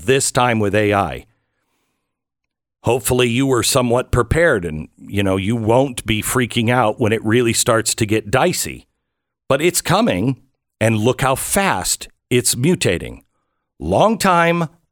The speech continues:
all of a sudden. So the thing that you have to know is anyone, you have to watch the language. When everybody is saying the same thing, seems coordinated.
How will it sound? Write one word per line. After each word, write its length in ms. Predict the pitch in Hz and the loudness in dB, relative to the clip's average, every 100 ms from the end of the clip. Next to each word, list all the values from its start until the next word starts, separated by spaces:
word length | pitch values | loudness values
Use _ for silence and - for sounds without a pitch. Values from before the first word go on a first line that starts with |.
| - | -2
all 220 | 117 131 | 2 4
of 60 | 123 | 2
a 60 | |
sudden. 560 | 120 - 98 65 58 - _ _ _ _ _ - _ - | 0 2 0 -2 -12 -16 _ _ _ _ _ -20 _ -4
So 200 | - 143 | -2 2
the 160 | 127 | 0
thing 400 | - 196 226 240 | 2 2 2 2
that 160 | 185 139 | 0 -2
you 220 | 139 143 | 0 0
have 280 | 127 131 - | 0 -2 -2
to 100 | 123 | -2
know 400 | 120 127 113 95 | 0 2 2 0
is 300 | 117 110 98 - _ | 0 0 -2 -8 _
anyone, 480 | 151 190 226 190 139 | -2 0 2 2 2
you 80 | 139 | 2
have 120 | 196 | 0
to 100 | - | 0
watch 400 | 170 156 160 - | 0 0 0 -2
the 120 | - | -2
language. 720 | 120 117 127 135 98 69 - - _ _ _ _ | 0 2 2 0 -2 -6 -12 -16 _ _ _ _
When 220 | - 135 139 | 0 0 0
everybody 560 | 156 175 233 220 190 147 | -2 0 0 2 2 2
is 100 | 131 | 0
saying 340 | - 151 151 | 2 2 2
the 80 | 123 | 0
same 380 | - 143 139 127 | 0 0 0 -2
thing, 520 | - 143 123 101 87 _ - | 0 0 0 -2 -6 _ -6
seems 280 | - 190 | 0 0
coordinated. 640 | - 165 151 101 87 62 | 2 2 4 2 -4 -6